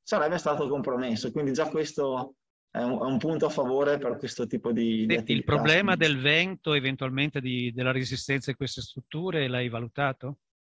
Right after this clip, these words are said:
Speaker 1: Ecco, devo dire che un, eh, in, eh, ottobre, eh, sono stato, mm, perché io vado lì più o meno una settimana al mese, ho beccato un, un periodo, una giornata di maltempo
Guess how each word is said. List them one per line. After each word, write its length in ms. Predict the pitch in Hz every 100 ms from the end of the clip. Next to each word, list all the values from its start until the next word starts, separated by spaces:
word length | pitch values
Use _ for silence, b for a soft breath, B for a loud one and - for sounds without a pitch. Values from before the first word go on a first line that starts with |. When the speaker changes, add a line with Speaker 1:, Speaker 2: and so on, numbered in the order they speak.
| _
Speaker 1:
Ecco, 240 | - 143 139
devo 180 | 156 170
dire 220 | 202 185
che 100 | -
un, 380 | 160 156 156 156
eh, 1080 | 147 143 139 135 135 135 131 127 127 123 135
in, 260 | 147 180 165 160 151 - 131
eh, 1400 | 131 131 127 127 123 123 120 117 117 117 117 113 113 113 _ _ 170
ottobre, 560 | 170 190 156 135 151 196 240 123
eh, 720 | 120 120 120 120 117 113 - _ _ _ - - _ _ _ _
sono 200 | - 160
stato, 680 | 143 160 143 147 139 131 127
mm, 160 | 120 120
perché 220 | 117 113
io 60 | 147
vado 160 | 123 123
lì 100 | 127
più 140 | 123
o 20 |
meno 140 | 123 123
una 80 |
settimana 340 | 120 - 123 143
al 60 |
mese, 300 | 151 131 123
ho 60 | 147
beccato 520 | 139 143 175 147 -
un, 240 | 131 127 123
un 340 | 123 120 120
periodo, 400 | 120 127 156 143
una 380 | 135 127 131 127
giornata 420 | 120 139 151 143
di 80 | 127
maltempo 760 | 127 143 143 120 113 143 170